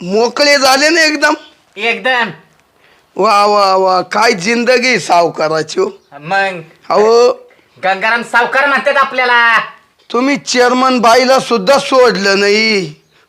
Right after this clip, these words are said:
Speaker 1: म्हणल्यावर सावकार असेल कसा बा?
Speaker 2: होय, कोणी जरी असलं ना तरी हा सावकार सोडू शकत नाही.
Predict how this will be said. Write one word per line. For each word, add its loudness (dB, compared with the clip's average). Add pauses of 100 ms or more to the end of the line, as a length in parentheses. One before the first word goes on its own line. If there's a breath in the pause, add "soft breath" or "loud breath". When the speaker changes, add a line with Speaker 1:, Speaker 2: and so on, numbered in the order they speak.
Speaker 1:
म्हणल्यावर 0
सावकार 0
असेल 0
कसा -2
बा? -4 (400)
Speaker 2:
होय, -2 (1400)
कोणी 2
जरी 0
असलं -4
ना -2 (680)
तरी -2
हा -2
सावकार -4
सोडू -8
शकत -8
नाही. -10